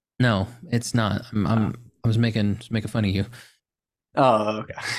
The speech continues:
Speaker 1: That's fine. Um, I, uh, while we were talking, are, are we, are we good with this? They good with this topic? Anybody have anything else that they're
Speaker 2: I was gonna say, like, are there any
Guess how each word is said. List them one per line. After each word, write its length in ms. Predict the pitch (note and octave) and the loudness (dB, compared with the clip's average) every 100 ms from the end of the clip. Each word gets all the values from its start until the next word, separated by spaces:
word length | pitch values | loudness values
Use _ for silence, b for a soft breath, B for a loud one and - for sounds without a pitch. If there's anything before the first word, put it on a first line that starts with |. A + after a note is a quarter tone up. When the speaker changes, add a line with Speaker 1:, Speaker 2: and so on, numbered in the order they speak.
| B - | B -6
Speaker 1:
That's 220 | C3 A2+ - | -2 -2 0
fine. 220 | F#2+ F#2+ - - B B B B B _ _ _ _ _ _ _ - | 0 0 -4 -20 B B B B B _ _ _ _ _ _ _ -4
Um, 320 | F#3 F3+ F3+ - | -2 0 -2 0
I, 240 | F3 G3+ | 0 0
uh, 160 | E3 F3 | 0 2
while 240 | F3 A3 | 2 4
we 80 | B3 | 2
were 100 | A#3 | 2
talking, 500 | - E3 D#3 B2 A#2 | 2 0 0 -2 0
are, 180 | C3 C#3 | 0 0
are 100 | C#3 | 0
we, 180 | D3 D3+ | 0 0
are 100 | C#3 | -2
we 120 | D3 | -2
good 140 | C#3+ D3+ | -2 -2
with 140 | D3+ | -2
this? 300 | E3 D3 - | -4 -6 -8
They 180 | D3 D#3 | -4 0
good 160 | D3+ D3+ | 2 2
with 100 | D#3 | 2
this 120 | D3+ | 0
topic? 300 | E3 D3+ F3 | -2 -2 -2
Anybody 260 | B2 B2 B2 | 0 2 2
have 160 | B2+ | 2
anything 300 | B2+ A#2+ C3 | 0 -2 -2
else 160 | A#2+ A#2+ | -2 -2
that 100 | C3 | -4
they're 340 | B2+ B2 A#2+ - _ _ _ _ _ _ _ _ _ - | -2 -2 -4 -6 _ _ _ _ _ _ _ _ _ 2
Speaker 2:
I 60 | |
was 120 | E3 | 2
gonna 180 | C#3+ E3+ | 4 4
say, 200 | D3+ E3 | 6 4
like, 160 | C#3+ C3 A#2+ | 4 0 -2
are 80 | |
there 100 | C3 | 2
any 380 | C3+ D3+ C3+ - | 4 6 4 2